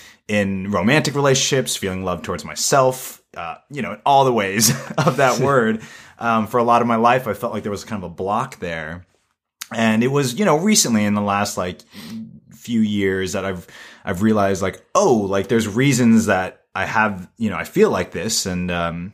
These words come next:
Speaker 1: there's, you know, this thing called attachment, uh, theory. And um, and I'm a classic love avoidant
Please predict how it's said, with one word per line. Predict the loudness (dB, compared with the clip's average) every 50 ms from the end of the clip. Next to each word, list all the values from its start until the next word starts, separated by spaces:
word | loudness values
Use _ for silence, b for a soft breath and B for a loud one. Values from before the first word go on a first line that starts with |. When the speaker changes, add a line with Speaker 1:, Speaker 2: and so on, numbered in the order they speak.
| -12 -8
Speaker 1:
there's, | -6 -6 -6 -2 -2
you | -2
know, | -2 -2 -2
this | -4 -4 -4
thing | -6 -6 -6 -6
called | -4 -4 -4 -4 -4 -6 B B B B B B
attachment, | -8 -4 0 2 2 2 2 2 2 2 2 0 -2 -4 -8 _ _
uh, | -6 -4 -4 -4 -4 -6 -6 -10 -12 -18 _ _
theory. | -4 0 0 2 2 0 0 -2 -4 -6
And | -6 -6 -4 -4 -4 -6 -6 -10 -12 B B B B B B B B B B B _
um, | -6 -4 -4 -2 -4 -6 -8 -10 -6 _
and | -2 0
I'm | 0 0 2 2
a | 0 0
classic | 0 0 0 2 2 4 2 2 2 0 -4 -10
love | -10 -8 -2 2 2 4 4 4
avoidant | 4 6 6 6 4 4 0 -4 -6 -10 -12